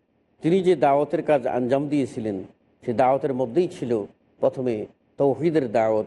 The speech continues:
শিরিকের বিরুদ্ধে তার অবস্থান। আল্লাহ রাব্বুল আলামিন আমাদেরকে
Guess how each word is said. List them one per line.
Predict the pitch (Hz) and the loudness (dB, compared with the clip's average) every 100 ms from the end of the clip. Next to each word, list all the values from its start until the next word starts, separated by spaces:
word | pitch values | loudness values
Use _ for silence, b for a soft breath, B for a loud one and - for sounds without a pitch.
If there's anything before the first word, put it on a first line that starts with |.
| _ _ _ _ | _ _ _ _
শিরিকের | - - 175 175 160 | -8 0 0 2 0
বিরুদ্ধে | 113 131 135 131 | 0 -2 0 0
তার | 127 113 | 0 0
অবস্থান। | 107 120 - - 95 90 - _ _ _ - | 2 -2 -4 -4 -4 -6 -16 _ _ _ -2
আল্লাহ | 135 175 | 2 2
রাব্বুল | 156 160 | 2 0
আলামিন | 127 123 120 117 104 - _ _ _ - | 0 2 0 -2 -6 -16 _ _ _ -4
আমাদেরকে | 120 139 156 - 107 | -2 0 0 -4 -8